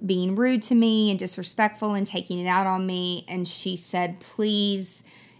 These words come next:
accept a check. We wanna move forward in hiring you." And there was just something in me, again, going with my gut, that I,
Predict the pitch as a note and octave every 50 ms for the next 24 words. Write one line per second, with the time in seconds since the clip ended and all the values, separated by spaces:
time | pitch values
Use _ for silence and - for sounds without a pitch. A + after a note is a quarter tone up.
0 | - - G#3 F#3+ - - - - - G3+ F#3+ F#3+ - G3+ G3 - - - G#3 F#3
1 | F3+ F3+ - - F#3+ F#3+ F#3 F#3 F#3 F3+ F#3 F#3 F3+ F#3 F#3 F3+ F3+ - - F3+
2 | F3 F3 F3 F3+ F3+ F#3 G3 - F#3 - E3 E3 D3 G3 F#3+ G#3+ - - G3+ G3
3 | - - - - - - - - _ _ _ _ - G#3 G3+ G3 G3 F#3+ F#3+ F#3+
4 | F#3+ F#3+ F#3 - - - A#3 B3+ C#4 C4+ C4+ D4+ C#4 - - - A3 G#3 G#3+ G#3+
5 | - G3+ G3 G3 - - G3 G3 G3 F#3 F#3 F3+ F3 F3 F3 E3 - F#3+ F#3 E3
6 | F3 G3 F#3 F#3+ F#3+ F3+ F#3 F3+ F#3+ F#3+ F#3+ F#3+ F#3+ - F#3 F3 F3 F3 E3 F#3+
7 | F#3 F3+ F3 F3 F3 - - - F#3 F3+ - - - F#3+ F#3 F3+ F3+ F3+ F3+ F#3
8 | F3+ F3+ F3+ F3 F3+ F3+